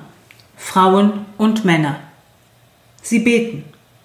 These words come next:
Sicher bitten sie Gott um Weisung. Aber irgendwie fehlt der letzte Kick.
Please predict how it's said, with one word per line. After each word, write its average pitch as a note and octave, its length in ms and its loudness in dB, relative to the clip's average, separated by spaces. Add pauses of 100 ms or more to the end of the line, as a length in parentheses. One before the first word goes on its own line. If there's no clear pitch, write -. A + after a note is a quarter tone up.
(680)
Sicher A3+ 420 0
bitten A3 360 0
sie A3 160 -2
Gott G#3 260 0
um A3 180 0
Weisung. A3+ 520 -4 (880)
Aber A3 380 -4
irgendwie D#4 560 2
fehlt C4+ 500 -2
der A3+ 120 0
letzte A3+ 440 -4
Kick. - 380 -8